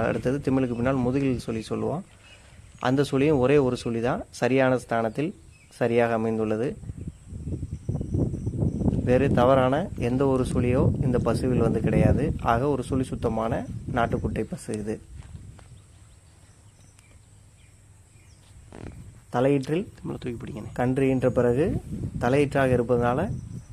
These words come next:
Speaker 1: கன்றுக்கு போக ஒரு நேரத்திற்கு அரை லிட்டரிலிருந்து முக்கால் லிட்டர் அளவிலான பால் எதிர்பார்க்கலாம். உங்க வீட்டு தேவைக்கு இந்த அள-, இந்த அளவிலான பாலே போதும் அப்படின்னு நினைச்சீங்கன்னா, ஒரு நல்ல சத்தான பால் சாப்பிடணும் அப்படின்னு நினைச்சீங்கன்னா, இந்த பசுவை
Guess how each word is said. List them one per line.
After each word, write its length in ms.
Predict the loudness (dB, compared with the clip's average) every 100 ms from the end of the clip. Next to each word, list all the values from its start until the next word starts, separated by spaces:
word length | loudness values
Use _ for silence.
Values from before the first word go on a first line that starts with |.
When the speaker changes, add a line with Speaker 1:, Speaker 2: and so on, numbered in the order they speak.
| -4 2
Speaker 1:
கன்றுக்கு 320 | 4 4 2
போக 280 | 4 4 6
ஒரு 160 | 4 4 4
நேரத்திற்கு 480 | 2 0 -2 -2 -2 -2 0 2
அரை 140 | 4 2
லிட்டரிலிருந்து 600 | 4 4 4 2 2 2 2
முக்கால் 280 | 4 4
லிட்டர் 220 | 6 4 4
அளவிலான 380 | 4 4 4 4 2 -2 -4 4
பால் 260 | 6 6 4
எதிர்பார்க்கலாம். 580 | 2 2 2 0 -2 -4 -2
உங்க 160 | 0
வீட்டு 240 | 2 2 2 2
தேவைக்கு 260 | 2 2 2
இந்த 100 | 4 4
அள-, 120 | 2
இந்த 180 | 4 8
அளவிலான 420 | 8 8 8 6 6
பாலே 200 | 6 6 4 2
போதும் 220 | 4 4
அப்படின்னு 280 | 4 2 2
நினைச்சீங்கன்னா, 460 | -2 -2 -2 -2 -4 -4 -4
ஒரு 100 | 0 2
நல்ல 200 | 2 2
சத்தான 340 | 0 2 2 4 4
பால் 220 | 2 2
சாப்பிடணும் 380 | 0 2 0 0
அப்படின்னு 280 | 0 -2
நினைச்சீங்கன்னா, 460 | -2 -2 -4 -2 -2 -6 -16 -20 -20 -20 -20 -20 -20 _ _ -20 -20 -14 -2
இந்த 160 | 0 2
பசுவை 360 | 0 2 0